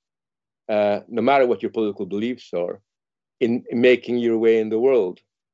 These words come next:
You know, uh, you, you, you can't create or build anything of value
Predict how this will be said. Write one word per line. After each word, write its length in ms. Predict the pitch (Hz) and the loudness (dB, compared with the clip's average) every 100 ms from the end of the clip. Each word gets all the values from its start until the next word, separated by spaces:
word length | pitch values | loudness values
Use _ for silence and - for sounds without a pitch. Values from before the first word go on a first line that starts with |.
| _ _ | _ _
You 80 | 113 | -6
know, 480 | 110 - 78 - 123 | -6 -6 -14 -6 0
uh, 200 | 113 113 - | 2 0 -4
you, 420 | - 123 - 123 - | -8 -8 -2 -4 -2
you, 140 | 135 139 | -6 -4
you 120 | 120 | -2
can't 360 | - 156 147 - _ _ _ _ - | 2 2 0 -6 _ _ _ _ -12
create 460 | - 135 135 120 - - | 2 6 6 4 0 -6
or 80 | |
build 320 | 98 127 117 117 | -2 -2 0 -2
anything 500 | 135 127 - 98 - | -4 -6 -8 -12 -10
of 140 | 90 98 | -6 -2
value 520 | 110 113 92 82 | 0 0 -4 -8